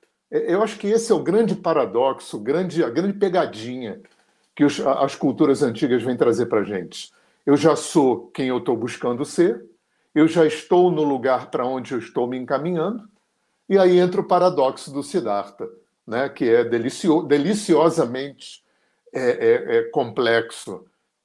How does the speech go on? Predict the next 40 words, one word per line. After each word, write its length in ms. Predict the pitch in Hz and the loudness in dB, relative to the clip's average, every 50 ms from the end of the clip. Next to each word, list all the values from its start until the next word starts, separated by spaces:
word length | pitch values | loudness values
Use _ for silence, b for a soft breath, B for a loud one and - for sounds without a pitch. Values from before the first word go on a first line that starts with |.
| _ - | _ -10
Não 240 | 175 143 151 147 139 | -4 -2 -2 -2 -2
foi 460 | - - - 160 147 156 160 156 156 | -4 -2 2 4 4 4 4 2 0
porque 340 | - 147 - - - - 151 | -4 -6 -6 -8 -6 -2 0
eu 180 | 139 139 139 | 0 0 0
caminhei 540 | 135 - 156 139 135 131 123 120 123 131 131 | -2 -2 -4 -2 -2 -4 -4 -2 -2 -4 -2
que 100 | 123 - | -2 -2
eu 80 | 139 123 | -4 -2
cheguei, 540 | - - 143 110 92 92 90 87 85 - _ _ _ _ _ _ _ _ | -2 -2 -4 -4 -4 -6 -8 -8 -10 -14 _ _ _ _ _ _ _ _
mas 160 | - 110 117 | -2 -2 0
se 80 | - - | 2 0
eu 60 | 120 | 0
não 120 | 117 127 | 0 -2
tivesse 400 | 120 - 147 113 113 113 113 - | -2 -2 0 2 2 2 0 0
caminhado, 480 | - - 127 117 107 104 104 104 104 101 | -2 -4 -4 -2 -2 0 0 0 0 0
eu 60 | 101 | -2
não 100 | 101 107 | -4 -4
tinha 200 | 101 - 110 95 | -6 -6 -6 -6
chegado. 380 | 90 - 110 - 101 - - - - - - - - - _ _ _ _ _ _ _ _ _ - | -6 -6 -8 -8 -8 -12 -16 -18 -20 -20 -20 -20 -20 -20 _ _ _ _ _ _ _ _ _ -6
Então, 260 | 190 180 196 220 214 | 0 2 4 4 6
eu 120 | 208 190 | 6 6
acho 240 | 175 175 170 - - | 6 4 4 0 0
que, 260 | - 175 160 165 - - - _ _ _ _ _ _ _ _ _ _ _ _ - - - - _ _ _ _ _ - | 2 2 2 2 0 -6 -18 _ _ _ _ _ _ _ _ _ _ _ _ -18 -18 -18 -18 _ _ _ _ _ 0
né, 180 | 123 120 135 | 2 2 2
o 160 | 156 151 143 | 4 4 4
yoga 500 | 139 135 127 131 135 135 - 143 143 147 - | 6 6 6 6 6 4 4 2 0 0 0
é 160 | - 123 127 | 0 0 2
um 260 | 120 117 120 131 135 131 | 2 0 -2 -2 -4 -4
dos 180 | 120 135 - | -6 -6 -6
caminhos 540 | - - 127 110 104 110 117 117 117 113 - | -4 -4 -4 -4 -4 -6 -8 -8 -10 -10 -8
pra 160 | - 123 117 | -2 -2 -2
que 120 | 117 - 127 | 0 2 0
a 60 | 110 | 0
gente 320 | - 127 110 104 - - | -2 -4 -8 -8 -10 -14
possa, 560 | 104 - 110 104 104 107 107 - - 117 117 117 - - _ _ _ _ _ _ _ _ | -8 -4 0 0 0 0 -2 -2 0 0 0 0 -2 -10 _ _ _ _ _ _ _ _
é, 180 | - 117 113 | 0 0 0
descobrir 480 | 113 107 147 - - 190 165 131 131 131 | 0 -2 -6 -2 0 0 0 2 0 -2
quem 160 | - 151 143 | -2 -4 -4
a 60 | 135 | -4
gente 340 | 127 120 131 127 120 - 151 | -4 -4 -4 -6 -4 -2 -2
é. 160 | 120 92 82 | -2 -2 -4